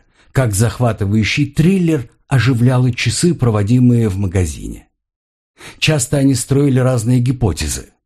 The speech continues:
Человек был другом детства Анны или бывшим возлюбленным, а может, просто бабником, перекинувшимся с ней парой-тройкой слов на коктейле. Теперь Анна знала, что истина куда проще.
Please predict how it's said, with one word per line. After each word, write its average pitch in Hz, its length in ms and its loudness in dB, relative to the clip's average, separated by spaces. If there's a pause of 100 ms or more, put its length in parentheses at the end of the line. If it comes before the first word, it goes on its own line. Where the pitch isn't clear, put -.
(340)
Человек 98 520 0
был 101 200 0
другом 101 420 2
детства 104 500 -2
Анны 71 540 -4 (580)
или 87 180 -2
бывшим 98 460 0
возлюбленным, 80 880 -4 (400)
а 98 120 0
может, 117 380 2
просто 147 340 0
бабником, 113 760 -2 (240)
перекинувшимся 120 920 0
с - 120 -4
ней 92 260 -2
парой-тройкой 117 800 -2
слов - 360 -2
на 90 60 -6
коктейле. - 600 -6 (1040)
Теперь - 640 -2
Анна 123 340 2
знала, 87 480 -4 (340)
что - 240 -4
истина 160 600 -2
куда 151 500 -4
проще. - 840 -4